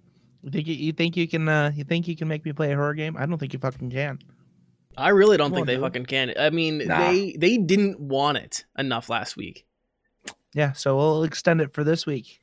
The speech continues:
Speaker 1: If this, uh, YouTube video, if you're watching on the YouTube video, if it, this video gets to, to fifty likes, I will play, was it Dark Fracture?
Speaker 2: Dark Fracture Prologue.
Speaker 1: Prologue, yeah.
Speaker 3: Just the prologue.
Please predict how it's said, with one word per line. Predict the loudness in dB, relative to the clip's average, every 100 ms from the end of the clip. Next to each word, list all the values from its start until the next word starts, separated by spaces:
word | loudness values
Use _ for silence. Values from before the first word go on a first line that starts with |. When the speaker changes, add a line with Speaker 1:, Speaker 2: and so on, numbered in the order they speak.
| _ -8
Speaker 1:
If | -8 -2
this, | -2 -2
uh, | -2 0 0 -2
YouTube | -4 -4 -4 -4 -4
video, | -2 0 -2 _ _ _ _
if | -4 0
you're | 2
watching | 4 2 0
on | -6
the | -6
YouTube | -6 -8 -8
video, | -6 -4 -6 _ _ _ _ _ _ _ _ -6
if | 0
it, | 2 2 0
this | -2
video | 0 -2 0
gets | -2 -2
to, | -2 -2
to | -6
fifty | -4 -2
likes, | -2 -2 -4 -6
I |
will | -6 -6
play, | -2 0 2 0 -4 _ _ 0
was | 0 0
it |
Dark | 2 0 2
Fracture? | 0 0 -2 -6 -6 _ _ _ _ _ _ _ -10 2
Speaker 2:
Dark | 2 4
Fracture | 2 2 0 -4
Prologue. | -2 2 2 2 -2 -4 -8 -12 _
Speaker 1:
Prologue, | -6 -6 -8 -12 _ _
yeah. | -12 -12 -8
Speaker 3:
Just | -8 -6
the | 2
prologue. | 6 6 6 4